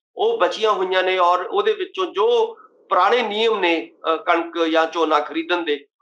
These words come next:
ਉਹ ਨਿਯਮ ਹੀ ਲਾਗੂ ਰਹਿਣੇ ਚਾਹੀਦੇ ਨੇ। ਉਹਦੇ ਨਾਲ ਜਿਵੇਂ ਤੁਸੀਂ ਕਿਹਾ ਕਿ ਆੜ੍ਹਤੀ ਔਰ ਕਿਸਾਨ ਦਾ ਜਿਹੜਾ ਰਿਸ਼ਤਾ ਹੈ ਪਿਛਲੇ ਲੰਮੇ ਸਮੇਂ ਤੋਂ ਉਹ ਬਚਿਆ ਹੋਇਆ ਸੀਗਾ, ਉਹ ਰਿਸ਼ਤਾ ਜੇ ਖਤਮ ਹੁੰਦਾ ਤਾਂ ਲਾਜ਼ਮੀ ਤੌਰ ਤੇ ਉਹ ਬਹੁਤ ਵੱਡਾ,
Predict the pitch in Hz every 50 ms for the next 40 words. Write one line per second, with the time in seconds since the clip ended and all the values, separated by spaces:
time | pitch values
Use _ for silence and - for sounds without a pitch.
0 | _ _ - 220 247 262 247 220 220 220 226 233 233 214 - 226 233 196 196 170
1 | - 165 170 160 160 156 156 160 147 156 156 160 160 156 165 160 165 165 165 -
2 | _ _ _ - 190 208 220 226 220 190 185 185 185 180 190 190 185 185 180 170
3 | 185 175 175 196 190 190 190 - - - 160 185 185 - - - 196 180 180 180
4 | - 165 151 - 160 156 160 170 170 180 170 180 180 180 156 135 131 - - 180
5 | 165 165 165 165 160 165 - _ _ _ _ _ _ - 175 160 180 196 185 170
6 | 165 165 180 196 190 190 175 170 165 160 160 147 147 - - _ _ _ 202 226
7 | 226 202 185 185 196 190 180 175 175 175 170 170 165 165 170 165 156 151 - -
8 | _ _ _ - 214 233 226 214 214 - 240 226 226 226 226 226 196 196 208 226
9 | 214 214 214 226 233 226 233 226 208 185 180 180 180 185 214 214 - 202 196 196
10 | 190 190 202 208 208 202 202 202 202 202 202 185 202 226 - - 185 175 - 185
11 | 180 175 175 -